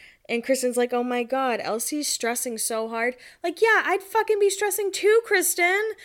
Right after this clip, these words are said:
Like, if I'm getting yelled at and chased and then my friend's about to fight someone, like, yeah, I am trying to sit in my car 'cause I'm not gonna try and get in the middle of a bro fight. Like, that's just not cool.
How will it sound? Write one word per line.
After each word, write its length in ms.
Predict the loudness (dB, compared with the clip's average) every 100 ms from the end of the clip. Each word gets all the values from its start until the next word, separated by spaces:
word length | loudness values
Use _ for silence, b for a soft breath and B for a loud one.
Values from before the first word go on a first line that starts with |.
| B B
Like, 160 | -4 -2
if 120 | 0
I'm 160 | 0 2
getting 260 | 0 0 0
yelled 340 | 2 2 2
at 300 | 2 2 0
and 100 | -2
chased 460 | -2 0 0 0 -2
and 100 | -4
then 120 | -2
my 100 | -4
friend's 320 | -4 -6 -4
about 180 | -6 -6
to 60 | -10
fight 360 | -6 -6 -6
someone, 340 | -6 -6 -4 -4
like, 240 | -6 -2
yeah, 380 | 2 4 2 -2 -4
I 80 |
am 260 | -2 -2 -2
trying 220 | 0 -2
to 60 | 0
sit 180 | -4 -4
in 40 |
my 140 | -6
car 340 | -4 0 0 0
'cause 300 | -2 -6 -8 B B B B
I'm 100 | 0
not 160 | 0
gonna 140 | 0 -2
try 220 | 2 2
and 100 | 2
get 60 | 0
in 60 |
the 60 | 0
middle 200 | 2 2
of 80 | 0
a 40 |
bro 300 | 0 2 2
fight. 540 | 4 4 4 2 -2
Like, 160 | -6 -4
that's 160 | -4 -6
just 200 | -6 -4
not 300 | -2 -2 -4
cool. 540 | -4 0 2 2 -2